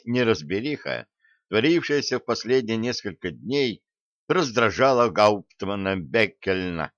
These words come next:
с каждой минутой все больше и больше. Началось все с того, что маршевую роту под его командованием остановили в Борисове распоряжением командующего армией и в экстренном порядке вернули назад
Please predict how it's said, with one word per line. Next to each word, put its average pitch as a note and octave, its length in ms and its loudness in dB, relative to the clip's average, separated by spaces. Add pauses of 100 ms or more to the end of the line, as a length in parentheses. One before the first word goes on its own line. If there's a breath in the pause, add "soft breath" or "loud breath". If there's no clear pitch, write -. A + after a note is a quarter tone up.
(260)
с - 200 -14
каждой A#2 400 2
минутой A2+ 380 -2
все G2 200 -6
больше E2+ 420 -2
и - 20 -6
больше. D2+ 540 -4 (920)
Началось D#3 480 2
все - 220 2
с - 200 -8
того, G2 400 0 (340)
что - 180 -2
маршевую A#2 560 2
роту A#2 320 0
под B2 180 -2
его C#3+ 200 2
командованием A2+ 800 -2 (320)
остановили F3 600 4
в D#3 120 0
Борисове A#2+ 760 0 (160)
распоряжением A#2 880 2
командующего A#2+ 1000 0
армией F#2 480 -4 (560)
и D#3 100 -2
в G3 40 4
экстренном F#2+ 720 2
порядке E3 680 0
вернули B2+ 460 2
назад E3 640 0